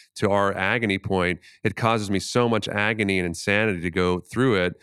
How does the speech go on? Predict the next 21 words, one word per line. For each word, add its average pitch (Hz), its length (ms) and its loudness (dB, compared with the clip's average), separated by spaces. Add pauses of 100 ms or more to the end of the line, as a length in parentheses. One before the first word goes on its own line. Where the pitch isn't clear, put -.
(180)
that 104 120 0
even 123 200 2
if 107 100 0
I - 40 -6
make 107 180 2
a 92 60 -4
hundred 101 200 0
thousand 92 320 0
dollars, 95 600 0 (400)
I 107 140 0
would 104 100 2
just 107 160 -2
rather 104 320 2
do 98 160 0
so, - 220 -4
anything 127 380 2
else 95 360 0
to 98 100 -2
make, 90 360 0 (340)
you 110 100 0
know, 87 300 0